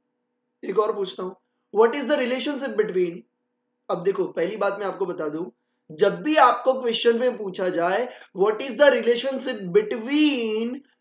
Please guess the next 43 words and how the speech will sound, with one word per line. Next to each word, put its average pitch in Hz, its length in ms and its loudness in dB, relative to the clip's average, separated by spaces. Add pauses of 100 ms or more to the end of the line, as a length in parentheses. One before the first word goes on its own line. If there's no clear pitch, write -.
तो 262 140 4
जिसका 226 400 2 (160)
पहला 233 380 6
नाम 254 300 2
है 277 260 2
उसका 269 340 2
relation 254 520 0
पहले 233 340 6
लेंगे। 233 360 2 (680)
पहले 240 300 8
मैंने 269 200 4
पूछा 254 320 0
अनुराग 247 580 6 (160)
and 254 380 2
प्रतीक, 254 560 -2
तो 254 60 8
अनुराग 262 460 4
क्या 269 140 6
है? 269 220 6
Creditor। 202 560 0
प्रतीक 226 360 -6
क्या 262 140 4
है? 254 120 6
डेटर। 214 360 2
तो 226 80 8
इसके 233 260 4
relation 240 440 0
में 262 60 2
answer 240 340 0
आना 233 240 0
चाहिए 233 460 -2 (380)
Creditor 254 680 6 (180)
डेटर। 220 460 6 (280)
अगर 226 200 6
आप 233 160 4
डेटर 233 400 6
creditor 302 380 2
लिखोगे 262 420 4
तो 285 120 2
आंसर 233 380 0
गलत 160 280 -2
होगा 160 200 -4
भाई, 151 200 -6